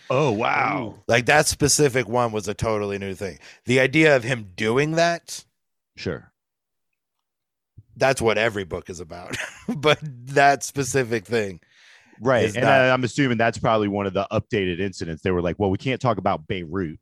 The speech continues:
Speaker 1: so
Speaker 3: Right,
Speaker 1: let's
Speaker 3: right,
Speaker 1: throw in a
Speaker 3: right.
Speaker 1: story about this."
Speaker 3: Right, right, right. It's, it is, it is also a way to, like, it's another way to, like, establish his character a little faster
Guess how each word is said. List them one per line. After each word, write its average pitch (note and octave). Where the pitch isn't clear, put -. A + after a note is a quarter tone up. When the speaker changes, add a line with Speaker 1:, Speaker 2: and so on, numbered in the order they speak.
Speaker 1:
so E2+
Speaker 3:
Right, A2
Speaker 1:
let's G2
Speaker 3:
right, G2+
Speaker 1:
throw G2
in -
a G2
Speaker 3:
right. F#2
Speaker 1:
story F2+
about D2
this." -
Speaker 3:
Right, A#2
right, F#2+
right. F2+
It's, A2
it A#2
is, B2
it C#3
is D3+
also D3+
a B2+
way A#2+
to, A#2
like, G#2
it's B2
another D3
way C3
to, B2
like, A2
establish A2+
his G#2+
character G2+
a A#2
little A2+
faster -